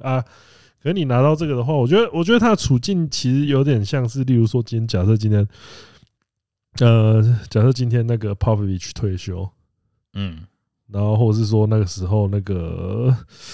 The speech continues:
Speaker 1: Phil Jackson 退休的时候，他不是，他们就请来了一个什么号称大学最，什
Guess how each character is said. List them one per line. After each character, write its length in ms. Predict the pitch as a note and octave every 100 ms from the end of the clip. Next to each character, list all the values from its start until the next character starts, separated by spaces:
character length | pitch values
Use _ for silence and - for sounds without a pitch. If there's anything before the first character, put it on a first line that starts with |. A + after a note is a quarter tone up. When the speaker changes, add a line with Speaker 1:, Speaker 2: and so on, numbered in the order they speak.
| - - - _ _
Speaker 1:
Phil 200 | - A#2+ A2+
Jackson 440 | A#2+ G#2 - F#2
退 180 | F#2+ G#2+
休 200 | F#2+ G2+
的 60 |
时 100 | F2
候， 100 | F#2+
他 100 | F2+
不 160 | G#2 G2
是， 160 | G2 G2+ - - - - - - -
他 140 | C#3+
们 100 | D#3
就 100 | D#3+
请 300 | - - G2+
来 140 | F#2 F#2
了 160 | G2+
一 60 | A#2
个 100 | G#2+
什 140 | F#2
么 100 | F2+
号 180 | F#2+ B2
称 220 | A2+ A2+ -
大 200 | B2 F#2+
学 220 | - F2
最， 240 | F2+ A2+
什 80 | F#2+